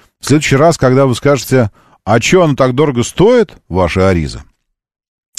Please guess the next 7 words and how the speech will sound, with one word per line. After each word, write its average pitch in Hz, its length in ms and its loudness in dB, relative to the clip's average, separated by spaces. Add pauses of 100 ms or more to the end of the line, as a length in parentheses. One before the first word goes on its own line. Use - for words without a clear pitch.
(120)
а, 87 460 2
вы 107 120 2
не 175 80 4
спрашивайте 107 640 -4
лучше. - 320 -20 (440)
Потому 113 380 2
что 120 400 0